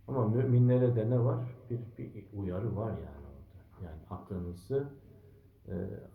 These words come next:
namazda, aklınız, e, namazda olsun. Namaz kılarken Allah'ın huzurunda olduğunuzun farkında olarak namaz kılın diyor Cenab-ı Hak. Yoksa insanlık gereği elbette ki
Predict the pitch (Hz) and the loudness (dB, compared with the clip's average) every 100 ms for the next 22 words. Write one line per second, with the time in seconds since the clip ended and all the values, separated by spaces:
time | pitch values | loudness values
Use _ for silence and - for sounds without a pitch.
0 | - - - 104 95 101 104 101 - 147 | -20 -20 -14 -6 -2 0 0 0 0 -4
1 | - - - - - 104 - 117 123 120 | -4 -12 -20 -20 -10 -8 -4 0 0 0
2 | - - - - - 98 92 95 101 98 | -6 -18 -20 -20 -12 -8 -8 -8 -10 -12
3 | 95 98 101 98 98 95 - 90 90 98 | -6 -2 -2 -2 -2 -4 -6 -8 -6 -2
4 | 104 - 127 135 - 127 156 180 - - | -2 0 4 4 4 0 -2 -4 -14 -20
5 | - - - - - 104 110 123 117 107 | -20 -20 -20 -14 -4 -2 2 6 6 6
6 | 110 107 104 104 123 120 - - - - | 2 2 2 2 2 0 -4 -12 -18 -6
7 | 110 104 107 107 104 101 143 123 113 104 | -2 -2 0 0 2 0 -2 -4 -4 -4
8 | 101 113 107 170 185 165 151 143 123 - | -4 -2 2 4 4 4 6 6 4 2
9 | - - - - - 113 110 104 - 101 | -10 -16 -18 -18 -6 -4 -2 -4 -6 -8
10 | 95 85 82 82 82 76 73 - - - | -6 -6 -8 -12 -12 -14 -16 -18 -20 -20
11 | - - - - 123 - 123 120 127 - | -20 -20 -18 -8 -8 -2 -2 0 -2 2
12 | 123 123 123 - 110 107 104 101 - 139 | 4 4 2 2 2 4 4 2 -2 0
13 | 139 127 113 101 101 95 | 2 2 0 -2 -2 -6